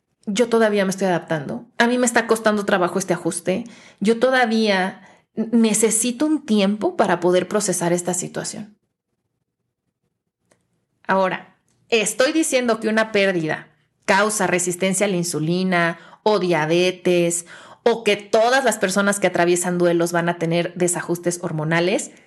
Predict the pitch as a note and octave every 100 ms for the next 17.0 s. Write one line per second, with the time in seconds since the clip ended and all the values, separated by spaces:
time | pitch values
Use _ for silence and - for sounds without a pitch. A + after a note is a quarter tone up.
0 | _ - F3 A#3+ C#4+ E4+ - G3+ G#3 A3
1 | A3 C#4 D4+ E4 - - G3 G3 G#3 G3+
2 | D#3 - _ _ _ - G#3+ A3 A3 A#3
3 | B3+ B3+ - B3 A#3+ A#3 B3 - A#3 A3
4 | A#3+ - - - _ C#4 C#4 C#4+ C#4+ C4+
5 | B3+ B3+ A#3+ A#3+ A#3 A#3 _ A#3 A#3+ B3
6 | A#3+ A#3 G3+ F#3 F#3 G3 G3 G3 - -
7 | F#3 F3+ F3+ F3+ G3 G3+ G3+ F#3 G3 F3+
8 | F3+ - F3 F3+ F3 E3+ F#3 E3 E3+ -
9 | - D3+ D3+ F3 F3+ D#3+ E3 E3 D3+ D#3+
10 | D#3+ D3+ D3 D#3 D3+ D#3 - F3+ - -
11 | - - - - - A3 A3+ A#3 A#3 C#4
12 | D#4+ D#4+ - B3+ G#3 G3+ - G3+ G3 -
13 | F3+ D#3+ D#3+ G#3+ A#3+ C#4 A#3+ G#3 G3 F3+
14 | F3+ E3 D#3+ F#3+ F#3 - - A#3+ A#3 G#3+
15 | F#3+ D#3+ - G3 G3+ G3+ G#3 F3+ E3 F3
16 | F3 F3 G3+ F#3+ F3+ F3+ - C#3+ - _